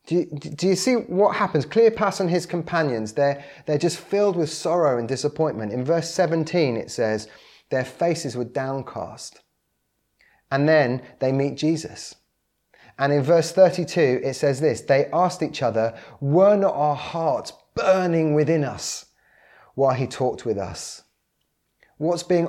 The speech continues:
offered today is life. What's being offered today is, like, full, complete, abundant life.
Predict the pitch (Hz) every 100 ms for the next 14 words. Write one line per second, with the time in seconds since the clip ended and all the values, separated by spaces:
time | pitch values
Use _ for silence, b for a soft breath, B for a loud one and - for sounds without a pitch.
0 | - 165 - 160 147 131 123 104 95 85
1 | _ _ _ _ _ _ _ _ 113 104
2 | 107 117 104 95 - - _ _ _ _
3 | _ _ _ 156 156 185 175 170 170 170
4 | 156 147 139 107 92 76 - b b b
5 | 135 127 117 B B _ 135 131 - -
6 | - - 190 139 107 - - 151 151 190
7 | 170 120 - - 120 - 160 160 139 110
8 | 95 b b - 127 139 139 101 - -
9 | -